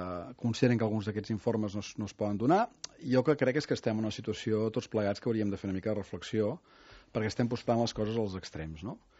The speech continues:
I estem fent de l'excepció la norma, per exemple, i, i miri, amb això, eh, m'ho entendrà ràpid. <clears throat> Eh, tots els projectes de llei s'esgoten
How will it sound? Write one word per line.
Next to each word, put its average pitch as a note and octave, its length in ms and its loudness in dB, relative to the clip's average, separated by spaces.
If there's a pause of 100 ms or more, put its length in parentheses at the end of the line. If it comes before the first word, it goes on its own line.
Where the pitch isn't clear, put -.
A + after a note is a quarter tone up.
(580)
I A#2+ 340 4
estem C3 320 4
fent G#2+ 360 2
de G2+ 80 2
l'excepció A2+ 560 2
la A2+ 80 2
norma, F2 400 -6 (400)
per G2+ 100 2
exemple, F2+ 440 -4 (160)
i, F#2+ 420 -6
i G2 40 -8
miri, F#2 200 -4 (120)
amb G2+ 120 -6
això, A2 240 0 (400)
eh, C#4 60 -8 (800)
m'ho A#2 160 -6
entendrà A2 280 0
ràpid. F#2+ 320 -6 (180)
<clears throat> D#3 340 10 (680)
Eh, A2 520 2 (220)
tots F3 240 8
els C#3 160 6
projectes A#2+ 640 2
de A2+ 80 2
llei C3+ 220 8 (400)
s'esgoten D3 560 2